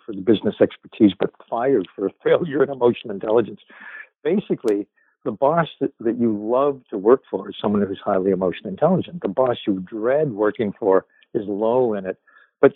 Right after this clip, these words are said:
let's talk about kids, 'cause I think that's really important. When I was writing Emotional Intelligence, I, uh, worked together with a group that founded something called the Collaborative for Academic, Social, and Emotional Learning, casel, C A S E L.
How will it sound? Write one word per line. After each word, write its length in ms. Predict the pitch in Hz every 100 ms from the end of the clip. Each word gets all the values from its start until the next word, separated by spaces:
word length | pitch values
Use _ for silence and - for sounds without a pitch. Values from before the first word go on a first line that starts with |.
| -
let's 140 | 214 -
talk 160 | 175 135
about 180 | 101 - -
kids, 240 | 156 120 160 -
'cause 100 | 120
I 60 | 120
think 200 | 151 113
that's 160 | 127 _ 123
really 340 | 117 127 107
important. 540 | 98 - 107 107 104 _ _ _ _ -
When 140 | 135
I 120 | 143 - -
was 200 | 151 131 117
writing 340 | 156 208 190
Emotional 420 | 127 113 113 - 107
Intelligence, 600 | - 110 107 104 98 -
I, 160 | 95 101 _ - _ _ -
uh, 240 | 117 104 110
worked 280 | 117 139 -
together 260 | 120 120 107
with 120 | 104
a 20 |
group 320 | 98 117 -
that 100 | 107 _ 139
founded 380 | 131 127 101 -
something 300 | 113 - 101
called 300 | - 107 92
the 80 | 110
Collaborative 800 | - 113 110 120 117 110 107 -
for 160 | 117 -
Academic, 600 | 117 107 101 101 110 104 _ _ _ -
Social, 420 | 127 110 - 113 -
and 100 | 101
Emotional 560 | 95 107 104 - 101 92
Learning, 420 | 104 101 90 82 _ _ _ _ -
casel, 420 | 123 - - - -
C 140 | 135 110
A 180 | 101 101
S 60 | -
E 120 | 101
L. 260 | 98 92